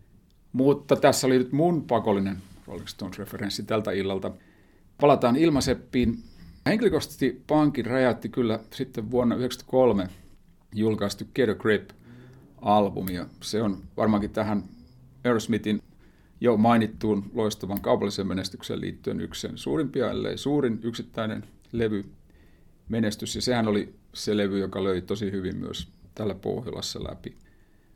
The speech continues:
Mä muistan hyvin, mulla oli siihen aikaan itselläni kovia paineita työelämässä, ja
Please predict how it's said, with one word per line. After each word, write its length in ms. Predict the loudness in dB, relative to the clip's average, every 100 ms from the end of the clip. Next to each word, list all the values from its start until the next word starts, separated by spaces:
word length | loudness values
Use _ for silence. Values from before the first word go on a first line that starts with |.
| 0
Mä 60 |
muistan 360 | 2 2 0 0
hyvin, 280 | 2 4 4
mulla 160 | 4
oli 160 | 2 0
siihen 260 | -2 0
aikaan 420 | -2 -2 -2 -2 -4 -8
itselläni 560 | -6 -4 -2 0 0 -2
kovia 420 | 0 2 4 2 0 -8 _ _ -14 0
paineita 420 | 4 6 6 2
työelämässä, 800 | 0 4 4 4 2 -2 -2 0
ja 260 | 0 -2